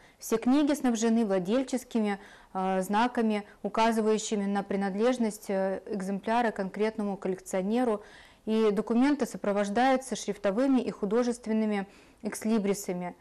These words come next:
Сергея Алексеевича Лагерева, автографами, дарственными записями, пометками предыдущих владельцев, друзей, знакомых, литературных критиков и коллекционеров. Все это позволяет увидеть историю книги.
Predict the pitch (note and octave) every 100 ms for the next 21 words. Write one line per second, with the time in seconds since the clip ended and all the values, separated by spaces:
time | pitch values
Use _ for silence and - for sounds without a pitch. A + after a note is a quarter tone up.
0 | - - G3 F#3+ B3 A#3+ - A3 A3 G#3
1 | F#3+ F#3 F3+ F3 F3+ - - - C4+ B3
2 | A#3+ A#3 G#3 F#3+ B3 B3+ A#3 G#3 G3 F3+
3 | G#3+ A#3 A3 G#3 F#3+ - F#3 A3 C4 -
4 | G#3+ G3+ - - - G3+ G3+ G#3+ - F#3+
5 | - G3 F#3+ G#3 G3+ F#3 - - - G3
6 | C4+ G#3+ G#3 A3+ A3 A3 C4 A3 G#3+ G#3
7 | G3 G#3 G#3+ A3 D4+ C#4 G#3+ A3 C4 A#3
8 | A3 - - - G3 - G3+ F#3 F3+ F3+
9 | F3 - _ - - - - A#3+ C4 E4+
10 | - - G3 G#3 A3+ B3 A3 - G3 A#3+
11 | B3+ A#3+ F3 - G#3 G#3 G#3 G#3 F#3+ F3+
12 | F#3